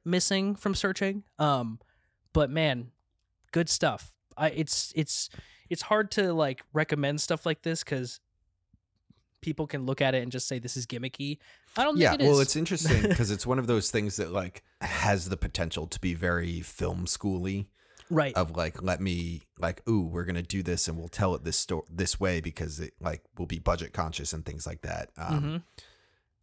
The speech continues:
Speaker 2: but, like, to commit to it and actually, like, do a legitimate version of it is impressive. Um,
Speaker 1: It is impressive. Um,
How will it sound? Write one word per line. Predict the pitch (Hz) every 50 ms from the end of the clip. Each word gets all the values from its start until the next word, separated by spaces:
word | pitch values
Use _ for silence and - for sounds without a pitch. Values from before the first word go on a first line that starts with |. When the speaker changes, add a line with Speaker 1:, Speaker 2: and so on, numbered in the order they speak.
| _ _ _ _ _ _ _ - -
Speaker 2:
but, | - 123 107
like, | 101 95 92 -
to | - -
commit | - - 107 101 95 120 127 -
to | - 101 90
it | 85 78
and | 80 82
actually, | 82 85 85 - - 87 82
like, | 80 82 87 87 - - - _ _ _ _ _ _ - _ -
do | 104 104 95
a | 85
legitimate | 80 80 - - 92 90 90 85 76 - -
version | - 82 87 85 - - 87 85 82
of | 69 67 82 76
it | - - 67 _ - _ _ _ _ _ - - - - - - -
is | - 98 85 -
impressive. | 87 82 - 80 82 - - - - - - - _ _ -
Um, | 65 64 - - -
Speaker 1:
It | - 175 180
is | 175 160 139
impressive. | 143 131 - 135 123 120 - 113 113 113 - - - -
Um, | 127 127 127 120 113 113 110